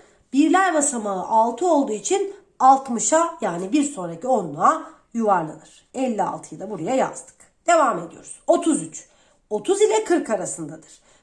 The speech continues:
Birler basamağına bakalım. Üç. Öyleyse bir önceki onluğa yani otuza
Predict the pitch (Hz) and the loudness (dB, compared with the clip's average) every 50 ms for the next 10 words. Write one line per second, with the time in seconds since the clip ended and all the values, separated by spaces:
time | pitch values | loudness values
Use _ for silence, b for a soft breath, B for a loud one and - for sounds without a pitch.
0 | _ _ 220 247 277 277 349 370 370 320 311 277 - 247 233 202 180 170 160 147 | _ _ 2 2 4 4 4 4 4 4 2 2 0 0 -2 -4 -6 -6 -8 -8
1 | 143 156 - - 151 160 247 320 320 - - _ _ _ _ _ _ _ _ - | -10 -12 -14 -12 -6 -4 -2 -2 -4 -6 -18 _ _ _ _ _ _ _ _ -2
2 | 269 220 - - - - - - _ _ _ _ _ _ _ _ - 190 180 180 | -2 -2 -2 -4 -10 -12 -12 -16 _ _ _ _ _ _ _ _ -8 -6 -6 -2
3 | 247 311 349 - - 233 175 - - 294 330 294 285 220 - 180 180 165 - - | 0 0 0 0 -2 -4 -6 -2 2 4 4 4 4 2 0 -2 -6 -10 -10 -10
4 | 156 156 151 151 151 156 139 147 156 226 233 190 196 247 311 330 320 - - 208 | -12 -10 -10 -12 -12 -12 -12 -8 -2 0 0 0 2 0 -2 -4 -4 -6 -8 -8
5 | 190 190 - 190 160 - 220 277 311 311 - - | -8 -8 -10 -10 -2 2 2 2 2 0 -8 -16